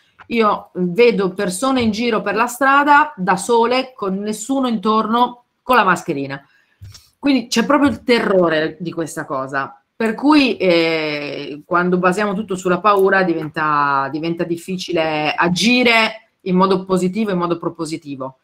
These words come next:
E, e, e ripeto, il fatto che noi facciamo quello che facciamo, abbiamo messo in campo l'atteggiamento per reagire,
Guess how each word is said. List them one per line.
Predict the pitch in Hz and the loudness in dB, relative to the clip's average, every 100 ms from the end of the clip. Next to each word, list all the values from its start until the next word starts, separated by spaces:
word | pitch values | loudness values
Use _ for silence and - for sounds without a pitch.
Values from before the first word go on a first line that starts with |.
| _ _ - _ - | _ _ -20 _ -2
E, | 185 180 | 0 2
e, | 190 185 | 0 0
e | 196 | 0
ripeto, | 208 220 180 156 151 117 - | 0 2 0 0 -2 -4 -4
il | 196 | -6
fatto | 180 277 302 269 240 | 0 0 0 -2 -2
che | 208 180 | 0 0
noi | 220 | 0
facciamo | 269 190 220 214 | -2 -2 -2 -2
quello | 202 196 | -2 0
che | 180 | -2
facciamo, | 175 170 170 143 131 160 190 | -4 -6 -2 -2 -2 -4 -2
abbiamo | - 202 226 277 190 170 160 160 | -2 -2 2 2 2 0 -4 -2
messo | 214 226 240 | -4 -4 -4
in | 220 | -6
campo | 214 214 170 - | 0 0 0 0
l'atteggiamento | 202 220 - 233 185 262 269 302 320 339 339 | 0 -2 -2 -4 0 2 2 2 0 0 0
per | 220 214 | 0 0
reagire, | 220 202 185 143 139 151 151 | 2 0 -2 -6 -6 -6 -8